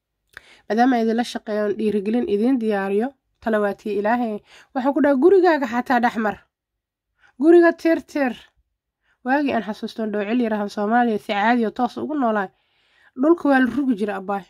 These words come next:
Maraa lagu rugi jiray, maro. Let me see, inaan haayo maro. Aniga dabiibka ka shaqeeya, xafash leega ma ag waayo. Marooyin saan oo kale ah inta bucket ama sakeel wax lagu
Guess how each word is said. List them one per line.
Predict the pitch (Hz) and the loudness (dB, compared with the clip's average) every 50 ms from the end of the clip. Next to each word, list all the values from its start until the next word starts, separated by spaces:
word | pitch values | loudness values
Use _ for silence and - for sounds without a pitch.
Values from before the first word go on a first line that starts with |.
| _ _ | _ _
Maraa | 220 240 302 302 277 233 | 2 2 4 4 4 4
lagu | 208 196 190 190 | 2 -2 -4 -6
rugi | - 202 180 185 170 | -6 -6 -6 -6 -6
jiray, | 190 190 196 | -6 -4 -2
maro. | 214 214 202 - _ _ _ _ _ _ _ _ _ _ _ _ | -2 -2 -2 -4 _ _ _ _ _ _ _ _ _ _ _ _
Let | 226 220 220 | -10 -6 -6
me | 220 | -6
see, | 214 - _ 202 190 180 196 233 | -6 -6 _ -10 -10 -10 -10 -10
inaan | - 202 190 170 | -10 -10 -8 -8
haayo | 180 175 175 180 | -8 -6 -6 -6
maro. | 185 185 185 185 - - _ _ _ _ _ _ _ _ _ _ _ _ _ _ _ _ _ _ _ _ _ - | -6 -6 -6 -8 -8 -10 _ _ _ _ _ _ _ _ _ _ _ _ _ _ _ _ _ _ _ _ _ -4
Aniga | 226 262 269 269 240 | -4 -2 -2 -4 -4
dabiibka | 214 233 240 277 277 277 - 240 220 | -2 -2 -2 -2 -4 -2 -4 -6 -6
ka | - 247 | -6 -8
shaqeeya, | - - 202 - - 190 190 190 | -8 -8 -8 -6 -4 -4 -4 -2
xafash | - 233 - - 226 - - | -4 -6 -6 -6 -8 -8 -8
leega | 185 185 190 190 190 | -8 -8 -6 -6 -6
ma | 196 185 | -6 -6
ag | - 175 175 175 | -6 -8 -8 -10
waayo. | 180 175 175 185 220 | -10 -10 -10 -12 -10
Marooyin | 226 214 220 226 247 262 254 240 | -4 0 2 2 2 2 0 0
saan | - - 247 226 208 | 0 0 0 0 0
oo | 196 190 | -2 -4
kale | 190 - 202 196 | -6 -8 -8 -6
ah | 190 190 175 185 | -6 -4 -6 -6
inta | 190 185 - 190 180 - _ _ _ _ _ _ _ _ _ _ | -8 -8 -10 -14 -14 -16 _ _ _ _ _ _ _ _ _ _
bucket | 202 240 - - - 208 190 208 | -4 -4 -4 -4 -8 -12 -10 -8
ama | - 185 185 185 | -6 -4 -4 -4
sakeel | 180 - 208 - - - 254 226 202 170 - - _ _ _ _ _ - | -6 -10 -14 -12 -4 0 0 0 0 -2 -6 -12 _ _ _ _ _ -18
wax | 208 - - | -18 -12 -10
lagu | 214 202 208 226 | -10 -8 -8 -8